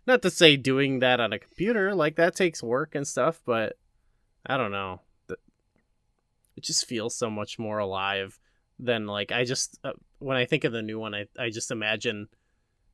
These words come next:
cave <laughs> walls, which is, like, I guess that's where they were, but I don't know.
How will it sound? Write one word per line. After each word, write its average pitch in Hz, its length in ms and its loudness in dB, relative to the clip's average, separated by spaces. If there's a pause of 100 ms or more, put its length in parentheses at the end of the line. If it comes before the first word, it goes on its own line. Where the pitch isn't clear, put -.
(160)
cave 127 420 0
<laughs> - 0 -
walls, 113 880 2
which 220 220 2
is, 175 200 4
like, 151 280 6
I 139 80 4
guess 127 240 2
that's 127 200 0
where 120 200 2
they 131 120 2
were, 113 440 0
but 95 240 -6 (920)
I 113 160 -4
don't 92 140 -8
know. 90 220 -10